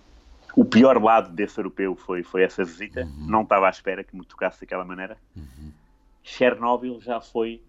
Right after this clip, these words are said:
Speaker 1: este sentimento que, que acabei
Speaker 2: Uhum.
Speaker 1: de, de transmitir, de ter um
Speaker 2: Uhum.
Speaker 1: misto de
Speaker 2: Pois.
Speaker 1: bucólico, de liberdade,
Speaker 2: Uhum.
Speaker 1: de, até de, de, de,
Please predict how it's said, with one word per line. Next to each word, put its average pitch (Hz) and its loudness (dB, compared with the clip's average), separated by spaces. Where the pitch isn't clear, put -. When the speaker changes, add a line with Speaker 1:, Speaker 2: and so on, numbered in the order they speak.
Speaker 1:
este 117 -6
sentimento 104 -4
que, 101 4
que 107 2
acabei 101 2
Speaker 2:
Uhum. 85 -10
Speaker 1:
de, 95 2
de 107 -6
transmitir, 98 2
de 87 2
ter 98 4
um 95 6
Speaker 2:
Uhum. 92 4
Speaker 1:
misto 95 0
de 87 6
Speaker 2:
Pois. 85 -2
Speaker 1:
bucólico, 110 4
de 85 -4
liberdade, 98 2
Speaker 2:
Uhum. 82 -18
Speaker 1:
de, 90 -6
até 135 6
de, 104 -4
de, 98 -8
de, 98 -2